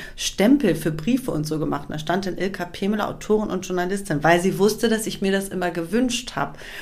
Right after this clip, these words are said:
das fand ich so süß. Und dann war ich Autorin für diverse Publikationen schon, aber eben noch nicht als Buchautorin am Start. Und,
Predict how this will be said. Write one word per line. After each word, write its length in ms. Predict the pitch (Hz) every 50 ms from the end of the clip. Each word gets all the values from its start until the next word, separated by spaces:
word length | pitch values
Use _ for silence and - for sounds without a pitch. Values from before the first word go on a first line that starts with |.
| - - -
das 140 | 185 165 -
fand 240 | - 220 240 262
ich 120 | 254 247 -
so 100 | - 196
süß. 280 | 175 170 190 240 294 -
Und 40 | -
dann 140 | 190 175 175
war 120 | 180 196
ich 140 | 202 196 -
Autorin 480 | 175 165 - - 214 208 202 208 196 196
für 320 | - - 190 180 175 175
diverse 480 | 165 - 175 156 165 160 170 170 170 165
Publikationen 840 | 165 - 185 190 - 165 156 - 151 151 156 - 202 220 254 285 277
schon, 280 | - - 285 277 -
aber 220 | - 170 175 185 -
eben 160 | 180 180 196
noch 120 | 202 202
nicht 260 | 214 233 240 233 233 -
als 220 | 254 240 - -
Buchautorin 1040 | - - - 269 240 - - 156 156 151 156 - 160 156 151 151 156 147 143 151 - - - - - - - - -
am 180 | - 156 151 147
Start. 640 | 151 - - - - 160 156 147 139 151 - -
Und, 160 | 165 170 170